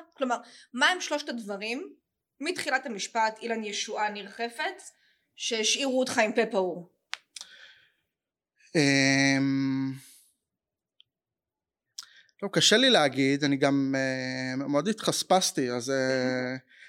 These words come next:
Speaker 2: אז אני, אז אני, אה, אני, אני אגיד לך, אני חושב שלשמוע את, אה, את ניר חפץ מספר על, על, אה, מה ש-, איך שהוא חווה את החקירה שלו, אה,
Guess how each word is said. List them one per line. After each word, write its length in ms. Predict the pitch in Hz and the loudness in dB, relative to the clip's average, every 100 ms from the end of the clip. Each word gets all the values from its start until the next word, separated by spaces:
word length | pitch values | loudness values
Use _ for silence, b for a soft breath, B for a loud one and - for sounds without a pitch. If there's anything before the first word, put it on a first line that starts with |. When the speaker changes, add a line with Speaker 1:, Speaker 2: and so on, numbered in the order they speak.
| b - | b -6
Speaker 2:
אז 200 | 139 139 | -2 0
אני, 400 | 135 139 135 131 | 2 2 0 -2
אז 200 | 131 135 | -4 -4
אני, 160 | 139 139 135 135 131 131 131 - - | -4 -4 -6 -6 -8 -10 -12 -12 -8
אה, 200 | 151 170 | -4 -4
אני, 120 | 139 | 0
אני 100 | 180 | 0
אגיד 140 | 180 190 | 4 4
לך, 120 | 170 | 4
אני 100 | 156 | 0
חושב 300 | 160 - 196 | 2 4 4
שלשמוע 880 | 175 190 170 156 - 170 165 165 165 160 B B B B 147 | 6 4 4 2 4 6 6 6 4 0 B B B B 2
את, 160 | 143 151 | 2 2
אה, 340 | 139 135 - | 4 2 2
את 120 | 143 | 2
ניר 100 | 165 | 2
חפץ 420 | 156 170 160 156 156 | 4 4 4 0 0
מספר 500 | 147 135 - 156 147 | 0 0 4 6 6
על, 360 | 147 143 - - | 4 0 -4 -8
על, 240 | 131 135 131 | -6 -4 -4
אה, 500 | 131 131 127 127 127 | -4 -4 -6 -8 -8
מה 160 | 135 139 | -4 -4
ש-, 100 | - | -4
איך 140 | 151 - | -6 0
שהוא 300 | 156 165 156 - - | 4 6 6 4 -4
חווה 440 | - 131 151 156 147 B B B - | 0 4 6 4 2 B B B -8
את 120 | 143 | -4
החקירה 500 | 143 147 147 151 175 | -2 -4 0 4 4
שלו, 440 | 185 185 156 170 - b b b - | 4 4 4 2 -6 b b b 0
אה, 480 | 147 143 139 135 | 4 4 4 4